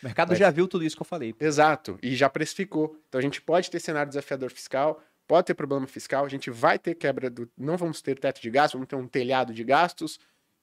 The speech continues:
Speaker 2: e se não for tão ruim, a gente pode inclusive ver melhora no preço dos ativos. Eu acho que a gente sempre tem que olhar qual que é a expectativa,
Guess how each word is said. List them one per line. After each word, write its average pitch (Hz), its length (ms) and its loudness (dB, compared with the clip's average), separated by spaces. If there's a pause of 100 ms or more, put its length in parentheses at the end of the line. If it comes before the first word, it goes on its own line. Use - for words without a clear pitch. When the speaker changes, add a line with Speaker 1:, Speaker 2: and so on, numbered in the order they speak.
(240)
Speaker 2:
e 127 120 -4
se - 200 -2
não 139 140 -2
for 131 300 -4 (160)
tão 277 240 6
ruim, 202 420 -2
a - 80 -14
gente 135 160 -12
pode 135 240 -2
inclusive 135 440 -10
ver 135 120 -6
melhora 131 300 -4
no 127 100 -12
preço 117 280 -14
dos 117 100 -14
ativos. - 560 -14 (400)
Eu 104 160 -10
acho 107 220 -6
que 120 220 -6 (380)
a 110 40 -18
gente 117 120 -12
sempre 139 260 -8
tem 143 120 -6
que 139 100 -10
olhar 131 180 0
qual 139 120 -8
que - 100 -10
é - 20 -4
a - 20 -4
expectativa, 123 880 -10